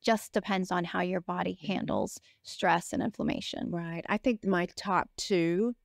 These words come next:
Speaker 2: I know my top two was, and, and I can't even rank either one 'cause they were so miserable, was G I issue,
Speaker 1: Mm.
Speaker 2: chronic diarrhea, severe weight loss in twenty twenty-three, um, because it just got so bad, and
Speaker 1: Right.
Speaker 2: then severe joint pain.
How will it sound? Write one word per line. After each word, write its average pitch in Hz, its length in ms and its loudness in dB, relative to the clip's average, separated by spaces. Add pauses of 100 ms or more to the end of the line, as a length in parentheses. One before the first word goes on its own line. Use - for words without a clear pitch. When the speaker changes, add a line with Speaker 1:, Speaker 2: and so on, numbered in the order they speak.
Speaker 2:
I 165 100 2
know 156 180 2
my 151 180 0
top - 300 -2
two 147 280 -2 (380)
was, 170 440 2
and, 180 160 0
and 180 200 2
I 175 120 2
can't 180 380 0
even 151 260 0
rank 151 300 2
either 151 180 2
one 151 160 -2
'cause 147 120 -8
they 151 100 2
were 151 180 0
so 156 240 0
miserable, 151 500 -4 (240)
was 139 180 -6
G 165 240 2
I 175 200 4
issue, 170 480 0
Speaker 1:
Mm. 202 180 -2
Speaker 2:
chronic 196 300 4
diarrhea, 156 680 0 (200)
severe 175 480 2
weight 160 260 4
loss 156 460 2
in 151 160 0
twenty 151 420 -2
twenty-three, 165 1040 0 (420)
um, 165 300 2
because 165 200 -2
it 165 60 -6
just 165 180 -4
got 156 160 -2
so 170 180 0
bad, 170 440 2
and 180 100 -4
Speaker 1:
Right. 196 80 0
Speaker 2:
then 156 280 -2 (100)
severe 165 500 0
joint - 360 -4
pain. 107 380 -4